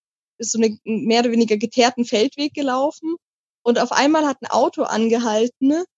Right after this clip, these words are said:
und da ist ein Mann ausgestiegen und der hat, ohne ein Wort zu sagen, ist einfach auf mich zugekommen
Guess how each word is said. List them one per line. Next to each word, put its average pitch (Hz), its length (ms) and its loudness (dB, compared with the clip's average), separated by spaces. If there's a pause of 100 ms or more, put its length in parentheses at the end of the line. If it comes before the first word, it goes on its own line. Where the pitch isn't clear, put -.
(380)
und 254 140 4
da 254 80 2
ist 254 100 0
ein 240 80 4
Mann 247 200 0
ausgestiegen 330 800 -2
und 254 160 -2
der 254 160 0
hat, 247 120 -2 (680)
ohne 330 280 0
ein 254 200 2
Wort 311 200 0
zu - 80 -8
sagen, 240 340 -4
ist 294 140 -6
einfach 262 240 -6
auf 254 140 -4
mich 226 180 -4
zugekommen 247 760 -2